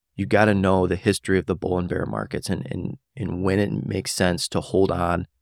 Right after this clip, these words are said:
and go for that next bull market. If you've already gone through the bear market or likely have gone through the brunt of it, likely you need to hold your money to be able to get that return back and then some. And that's usually what we see in a bull market.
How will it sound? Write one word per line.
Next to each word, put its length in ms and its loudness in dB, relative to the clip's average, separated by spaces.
and 180 -2
go 200 6
for 160 0
that 180 0
next 360 -4
bull 180 -4
market. 420 -4
If 100 -4
you've 160 6
already 400 4
gone 240 2
through 140 -2
the 80 -2
bear 240 2
market 400 -2
or 100 0
likely 320 -2
have 80 -4
gone 220 -4
through 120 -2
the 100 -6
brunt 440 -2
of 120 -2
it, 160 -4
likely 500 2
you 140 2
need 160 2
to 100 0
hold 240 4
your 100 0
money 280 -2
to 160 -8
be 80 0
able 180 0
to 100 -6
get 220 -2
that 180 -2
return 380 -4
back 400 -4
and 160 -4
then 220 -2
some. 280 -2
And 120 -4
that's 220 -4
usually 280 -4
what 140 0
we 100 -2
see 240 -2
in 60 -2
a 100 -2
bull 260 -2
market. 360 -6